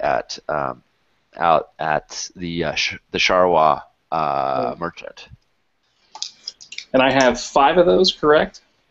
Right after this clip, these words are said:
Speaker 1: Uh,
Speaker 2: Is that how that works, or?
Speaker 1: y-, I mean, if that's how you guys split it, yeah. Uh, you guys had ten cash dice between the, between yourselves.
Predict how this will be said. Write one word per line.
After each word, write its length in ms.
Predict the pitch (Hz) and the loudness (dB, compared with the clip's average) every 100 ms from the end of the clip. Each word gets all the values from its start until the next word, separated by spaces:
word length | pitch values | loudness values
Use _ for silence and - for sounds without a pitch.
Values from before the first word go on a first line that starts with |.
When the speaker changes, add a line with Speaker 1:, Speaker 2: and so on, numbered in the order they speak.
| _ - - - - | _ -20 -20 -20 -4
Speaker 1:
Uh, 720 | 110 113 117 117 117 117 110 - | 2 4 6 6 6 6 6 2
Speaker 2:
Is 460 | - _ _ 120 | -4 _ _ -16
that 60 | 131 | -4
how 80 | 143 | 0
that 140 | 135 | 2
works, 420 | 135 151 160 - | 2 0 -2 -8
or? 220 | 110 101 - _ _ - _ _ - - _ - - | -8 -10 -14 _ _ -20 _ _ -20 -20 _ -20 -20
Speaker 1:
y-, 520 | 87 104 107 110 98 | -16 -14 -8 -8 -2
I 100 | 107 | 0
mean, 200 | 120 120 | 2 2
if 140 | 110 113 | 2 2
that's 180 | 127 - | 0 0
how 60 | |
you 120 | 127 113 | -2 0
guys 200 | 104 - | 0 0
split 300 | - 110 90 | -4 -2 -2
it, 140 | - | -2
yeah. 260 | 87 71 - - - | 0 -2 -4 -12 -4
Uh, 280 | 87 82 - | -2 -2 -4
you 120 | 104 | 0
guys 160 | 117 117 | 0 2
had 140 | 110 | -2
ten 200 | - 127 | -4 -4
cash 240 | 117 101 - | -4 -2 -2
dice 200 | 92 - | -2 -4
between 260 | - 78 | -14 -16
the, 60 | - - | -18 -18
between 240 | 82 87 | -14 -14
yourselves. 460 | - - - - | -14 -14 -14 -16